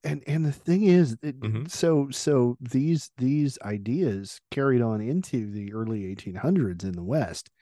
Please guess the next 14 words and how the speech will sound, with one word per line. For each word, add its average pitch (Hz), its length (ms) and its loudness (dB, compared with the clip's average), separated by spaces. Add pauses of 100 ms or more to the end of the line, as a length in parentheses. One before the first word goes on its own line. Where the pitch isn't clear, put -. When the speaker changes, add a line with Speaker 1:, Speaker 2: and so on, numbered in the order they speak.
(1080)
Speaker 1:
You 135 140 4
Speaker 2:
It - 40 6
Speaker 1:
know, 107 100 4
Speaker 2:
was 110 100 4
Speaker 1:
and, 113 120 -2
and 127 80 2
Speaker 2:
part 220 180 4
of 175 140 -6
why 156 240 -4
George 127 300 -6
Washington 113 640 -8
died 95 320 -6
so 104 200 -8
miserably. 98 580 -12